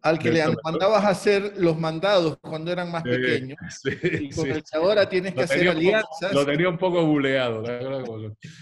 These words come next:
Speaker 2: Bueno,
Speaker 1: Sí.
Speaker 2: pero mi, pero es esta trampa del neoliberalismo, ¿no? De, e-, ellos se intentan instalar siempre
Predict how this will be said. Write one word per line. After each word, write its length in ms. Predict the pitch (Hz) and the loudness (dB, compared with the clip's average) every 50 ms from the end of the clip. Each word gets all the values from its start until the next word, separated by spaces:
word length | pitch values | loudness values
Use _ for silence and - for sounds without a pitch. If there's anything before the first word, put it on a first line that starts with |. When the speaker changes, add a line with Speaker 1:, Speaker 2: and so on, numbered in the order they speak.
| - - _ _ _ | -20 -20 _ _ _
Speaker 2:
Bueno, 260 | - 143 185 175 135 | -2 0 2 2 2
Speaker 1:
Sí. 80 | 123 151 - - _ _ _ _ _ _ _ _ | 0 -4 -8 -16 _ _ _ _ _ _ _ _
Speaker 2:
pero 160 | - 120 123 127 | -8 -6 -4 -2
mi, 120 | 127 131 131 135 135 _ _ _ | -2 -2 -2 -2 -4 _ _ _
pero 400 | - 143 143 156 156 160 156 - - - _ | -8 -4 -2 -2 -2 -2 -4 -8 -14 -20 _
es 300 | - - - 208 220 - | -18 -12 -10 -10 -10 -10
esta 320 | 254 247 240 - 226 196 160 | -14 -12 -6 -4 -4 -4 -2
trampa 400 | 185 180 185 185 180 185 170 160 | -2 -4 -4 -4 -4 -4 -4 -4
del 260 | 143 127 123 120 113 | -4 -4 -4 -4 -6
neoliberalismo, 920 | 113 113 110 110 110 110 110 107 107 107 107 104 101 87 87 95 92 90 95 | -6 -6 -6 -6 -6 -6 -6 -6 -6 -6 -6 -6 -8 -8 -10 -14 -16 -16 -14
¿no? 260 | 98 104 127 147 151 | -12 -12 -12 -12 -12
De, 500 | 139 107 101 101 101 101 101 101 101 104 107 _ _ - - _ | -12 -10 -10 -8 -8 -8 -10 -10 -12 -14 -16 _ _ -20 -16 _
e-, 200 | 143 160 170 - _ _ _ _ _ _ _ _ _ _ _ | -8 -8 -8 -10 _ _ _ _ _ _ _ _ _ _ _
ellos 220 | - 202 226 247 - | -14 -12 -12 -10 -8
se 80 | 165 | -8
intentan 340 | 147 139 160 170 165 165 156 | -8 -8 -8 -8 -6 -6 -6
instalar 420 | 139 131 - - 113 117 131 131 131 | -6 -8 -10 -10 -8 -8 -8 -8 -10
siempre 520 | - 135 135 131 131 131 131 131 131 _ | -10 -14 -14 -12 -10 -10 -10 -12 -12 _